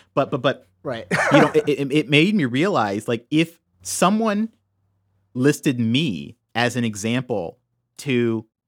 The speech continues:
Speaker 1: r slash jazz,
Speaker 2: Sure.
Speaker 1: I would know, I know that, that the actual jazz people would say, "This isn't jazz," because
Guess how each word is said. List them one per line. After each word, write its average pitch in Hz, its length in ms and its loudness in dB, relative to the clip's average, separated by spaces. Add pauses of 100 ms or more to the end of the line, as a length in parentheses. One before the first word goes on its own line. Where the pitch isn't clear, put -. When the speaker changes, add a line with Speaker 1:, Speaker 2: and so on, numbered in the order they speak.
(200)
Speaker 1:
r 123 180 6
slash 120 300 0
jazz, 98 580 -4 (500)
Speaker 2:
Sure. 104 360 -10
Speaker 1:
I 135 160 6
would 143 180 0
know, 147 280 0
I 143 140 0
know 147 320 2
that, 165 220 -4 (100)
that 117 200 -2
the 113 240 -2
actual 120 460 -2
jazz 113 380 -4
people 117 260 -10
would 110 100 -6
say, 110 160 -4
"This 113 240 -2
isn't 113 240 -6
jazz," 110 380 -6
because 135 500 -2